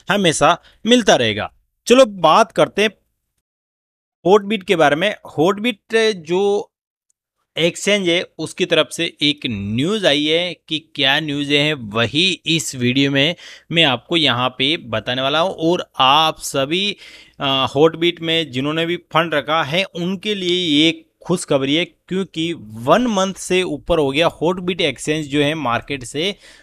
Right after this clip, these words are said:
गायब था, यानी कि बंद था। दोस्तों यहाँ पे अगर बात करते हैं Hotbit न्यूज़ सितंबर सेवन,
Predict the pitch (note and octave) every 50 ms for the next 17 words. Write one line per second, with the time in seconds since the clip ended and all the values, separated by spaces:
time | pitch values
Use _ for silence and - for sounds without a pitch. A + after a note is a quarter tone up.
0 | _ _ - A2 A#2 A#2 B2 C#3 D#3 - - - E3 F3 F3+ F3+ D#3 C#3 C3+ C3+
1 | C#3+ C#3+ C#3+ D#3+ F3 E3 D#3 C#3 C3 C3+ C3+ C3 A2+ - A2 F#2 E2+ - _ _
2 | _ _ _ _ - D#3 G3 A3 G#3 C#4 C4+ A#3+ G#3+ F#3 E3 F3 G3+ A3 A3 A#3
3 | A3+ G#3+ G#3+ G3 E3+ D#3+ D3+ D#3+ F#3+ F#3+ - - F#3 E3+ - - F#3+ F#3 F#3 F#3
4 | F3 D#3 B2 C#3+ E3 E3+ D#3 D3+ D#3+ E3 D#3+ - A2+ G#2 G#2 A2+ C#3 E3 G3+ A#3
5 | B3 B3 G3 - - - - D#3+ C3+ C3 - - D#3 D3 D3 D3 C#3+ C3+ A#2 -
6 | - - - D#3+ E3 F3+ F#3+ G#3+ A3 A3 A3 G#3